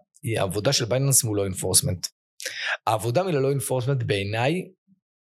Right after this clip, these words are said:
שוב, גם מהכובע הקודם שלי וגם היום, היא פשוט מדהימה. בייננס משתפת פעולה ברמה של, אני חושב שיש מעל חמישים אלף פניות בשנה של גופי אכיפה מכל העולם, מכל מקום שתחשוב על הגלובוס, כי כולנו יודעים את המשקל של בייננס בתעשייה,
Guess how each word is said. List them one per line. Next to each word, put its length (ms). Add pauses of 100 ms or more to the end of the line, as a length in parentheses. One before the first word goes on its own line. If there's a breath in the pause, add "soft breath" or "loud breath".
(160)
שוב, 360
גם 160
מהכובע 340
הקודם 340
שלי 280
וגם 260
היום, 320 (440 loud breath)
היא 100
פשוט 260
מדהימה. 360 (840 loud breath)
בייננס 680
משתפת 520
פעולה 300
ברמה 400
של, 180
אני 120
חושב 180
שיש 280
מעל 220
חמישים 420
אלף 220
פניות 380
בשנה 420 (500)
של 180
גופי 280
אכיפה 260
מכל 320
העולם, 420 (200)
מכל 440
מקום 240
שתחשוב 360
על 80
הגלובוס, 580 (280 loud breath)
כי 100
כולנו 300
יודעים 320
את 140
המשקל 760
של 160
בייננס 400
בתעשייה, 520